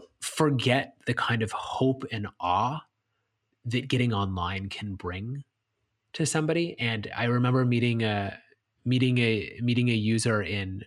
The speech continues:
um, in another area of rural Nigeria, you know, middle-aged woman who, uh, was this, you know, single mother, and she, she had a small provisions store where she sold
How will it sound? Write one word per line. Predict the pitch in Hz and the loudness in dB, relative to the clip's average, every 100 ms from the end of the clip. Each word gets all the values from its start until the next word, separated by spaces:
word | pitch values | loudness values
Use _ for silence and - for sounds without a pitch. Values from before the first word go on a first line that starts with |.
| - | -8
um, | 92 90 90 _ _ _ _ | -6 -8 -10 _ _ _ _
in | - 107 | -6 -2
another | 113 127 139 | 2 4 4
area | 127 117 110 101 | 2 2 2 0
of | 95 | -2
rural | 107 107 107 | 0 2 4
Nigeria, | 101 98 107 180 214 165 101 95 _ - - - - 123 | 2 0 0 0 2 2 0 -4 _ -20 -20 -20 -6 -2
you | 117 | 0
know, | 117 | 2
middle-aged | 147 156 147 123 | 4 6 4 4
woman | 120 113 107 139 | 2 0 -2 -8
who, | 127 - 120 110 104 - _ _ _ - | -6 0 2 2 -2 -8 _ _ _ -8
uh, | 110 | -4
was | 120 113 | -2 0
this, | 120 - - | 2 2 2
you | 127 | 0
know, | 98 | 0
single | - 165 165 151 | 2 2 4 4
mother, | 117 113 110 143 | 4 2 0 -2
and | - 127 | -2 2
she, | 123 - 135 127 120 - _ _ | 2 4 4 2 2 -4 _ _
she | - 139 | 0 2
had | 139 131 | 2 2
a | |
small | - 147 127 | 2 2 0
provisions | - 127 113 110 113 104 | 0 -2 0 0 0 0
store | - 101 104 | 0 -2 -2
where | 107 | -2
she | - | -2
sold | 110 104 101 | -2 -4 -8